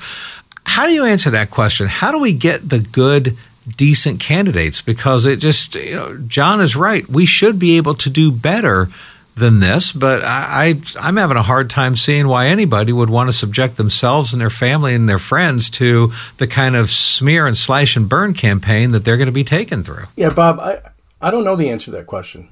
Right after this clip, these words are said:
Speaker 2: uh, and for all of the reasons that you outlined. I mean, this is, it's dangerous territory. You're jumping into a, you know,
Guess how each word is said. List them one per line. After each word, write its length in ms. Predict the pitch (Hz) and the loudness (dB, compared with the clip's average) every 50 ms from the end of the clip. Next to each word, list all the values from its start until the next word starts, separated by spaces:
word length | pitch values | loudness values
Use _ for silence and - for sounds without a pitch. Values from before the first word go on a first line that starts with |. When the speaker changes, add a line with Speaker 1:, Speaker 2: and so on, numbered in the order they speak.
| _ _ - | _ _ -14
Speaker 2:
uh, 220 | 110 107 101 76 - - | -12 -10 -10 -12 -14 -14
and 300 | - - 135 127 120 113 | -14 -12 -10 -10 -10 -8
for 160 | - - 139 | -4 -2 0
all 100 | 135 165 | 2 2
of 80 | 170 131 | 2 0
the 80 | 131 123 | 0 -2
reasons 360 | 131 139 139 - 123 110 110 | -4 -4 -4 -4 -6 -6 -6
that 80 | 117 | -8
you 180 | 123 127 123 117 | -8 -6 -4 -4
outlined. 440 | 110 110 - - - - - - - - | -4 -4 -6 -14 -16 -20 -20 -20 -20 -14
I 60 | - | -12
mean, 240 | 110 107 107 107 104 | -10 -8 -8 -8 -8
this 260 | 107 131 139 - - | -6 -8 -8 -8 -8
is, 340 | 131 120 117 113 - - - - | -10 -10 -10 -10 -12 -12 -14 -14
it's 200 | 117 113 - - | -14 -14 -12 -8
dangerous 380 | - 131 143 151 147 131 - | -6 -4 -4 -4 -4 -6 -8
territory. 540 | - - 120 120 135 139 - 113 90 82 98 | -8 -6 -6 -4 -4 -6 -6 -8 -8 -8 -8
You're 80 | 110 120 | -10 -8
jumping 320 | 113 - 135 131 127 135 | -4 -4 -4 -2 -2 -4
into 240 | 131 123 123 117 104 | -6 -6 -6 -6 -8
a, 140 | 95 95 - _ _ _ _ - | -8 -10 -14 _ _ _ _ -16
you 80 | 113 | -14
know, 180 | 98 92 90 | -14 -14 -16